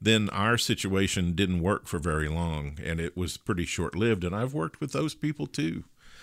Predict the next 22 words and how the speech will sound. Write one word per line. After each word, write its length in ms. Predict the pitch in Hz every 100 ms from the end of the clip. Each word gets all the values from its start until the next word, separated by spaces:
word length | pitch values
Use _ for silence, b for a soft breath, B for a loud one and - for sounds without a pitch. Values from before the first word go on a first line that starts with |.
| B B
uh, 240 | 82 85 90
who 120 | 101
didn't 360 | 92 123 139
wanna 200 | 131 139
hear 180 | 113 123
the 100 | 117
truth. 500 | - 120 135 160 -
They 140 | 90 92
didn't 300 | 107 101 104
wanna 220 | 101 90
hear, 580 | 98 101 98 95 85 -
uh, 380 | 82 80 80 82
any 440 | 92 95 87 80 B B B 95
guidance 560 | 95 117 131 131 - -
or 160 | 98 90
direction, 680 | 85 82 90 101 - 135 135
which 220 | - 95
makes 300 | 98 98 -
you 80 | 90
wonder 300 | 98 98 85
why 320 | 80 101 104
they 300 | 90 90